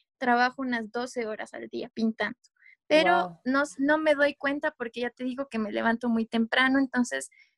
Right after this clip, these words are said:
Speaker 1: me da mucho tiempo de hacer otras cosas, de compartir con mis amigos, de, yo qué sé, de subir una foto a Instagram. <laughs> No sé.
Speaker 2: Claro, <laughs> porque
Speaker 1: Ujú.
Speaker 2: claro, si, si empiezas a trabajar o a pintar desde las cinco, ya a las cinco de la tarde son doce horas.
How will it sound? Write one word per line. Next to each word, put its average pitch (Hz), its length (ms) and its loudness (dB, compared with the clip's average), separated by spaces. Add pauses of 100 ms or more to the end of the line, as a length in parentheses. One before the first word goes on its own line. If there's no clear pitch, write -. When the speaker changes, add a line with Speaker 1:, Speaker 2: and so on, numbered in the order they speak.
Speaker 1:
me 240 220 4
da 254 100 6
mucho 285 320 4
tiempo 269 600 4
de 226 160 0
hacer 277 340 4
otras - 320 -2
cosas, 226 360 -12
de 226 200 -6
compartir 247 600 -2
con 233 380 -4 (240)
mis 247 160 0
amigos, 247 560 4
de, 208 480 -2
yo 294 120 -2
qué 453 100 -6
sé, 269 180 -2
de 214 240 -4
subir 247 300 2
una 247 160 4
foto 247 220 -4
a - 20 2
Instagram. 233 560 2
<laughs> - 340 6
No 285 140 10
sé. 311 180 8
Speaker 2:
Claro, 311 260 10
<laughs> 262 840 2
porque 311 200 8
Speaker 1:
Ujú. 302 40 4
Speaker 2:
claro, 349 220 8
si, 233 180 -2
si 240 140 -2
empiezas 254 340 2
a 339 60 6
trabajar 220 560 6
o 196 160 10
a 190 80 4
pintar 208 400 4
desde 208 160 6
las 190 180 2
cinco, 330 380 2
ya 226 160 2
a - 20 4
las 294 140 0
cinco 269 200 -2
de 262 40 -2
la 208 120 2
tarde 233 360 2
son 190 340 -6
doce 202 320 4
horas. - 380 0